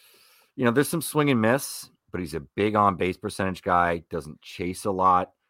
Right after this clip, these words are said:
So one of these guys where he's got huge power, gets on base, kind of the, that,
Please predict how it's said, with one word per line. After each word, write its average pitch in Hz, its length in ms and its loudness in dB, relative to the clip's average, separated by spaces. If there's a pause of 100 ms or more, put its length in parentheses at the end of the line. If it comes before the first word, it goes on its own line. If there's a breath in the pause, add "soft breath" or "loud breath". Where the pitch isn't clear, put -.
(140)
So - 100 -12
one 151 80 -4
of 180 40 -4
these 185 100 -6
guys 151 320 2
where 123 60 -2
he's 110 80 -4
got 113 200 2
huge 165 380 -10
power, 143 480 4
gets - 300 -2
on 147 180 4
base, 120 400 -2
kind 123 220 -6
of 127 60 0
the, 123 200 0
that, 107 200 0